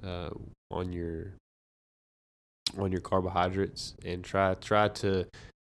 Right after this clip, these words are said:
limit your sugars. Eat things with, uh, complex carbohydrates, which are gonna be,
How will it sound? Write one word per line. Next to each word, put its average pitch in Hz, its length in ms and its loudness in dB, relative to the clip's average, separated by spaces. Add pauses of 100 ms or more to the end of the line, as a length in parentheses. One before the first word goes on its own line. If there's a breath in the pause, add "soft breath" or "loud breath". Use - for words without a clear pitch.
(140)
limit 95 320 4
your 104 160 2
sugars. 117 680 0 (420)
Eat 101 200 0
things 98 280 2
with, 95 220 -2
uh, 87 160 0
complex 92 480 -2
carbohydrates, 90 880 0
which 90 180 -6
are 87 60 -4
gonna 90 220 -4
be, 90 400 -2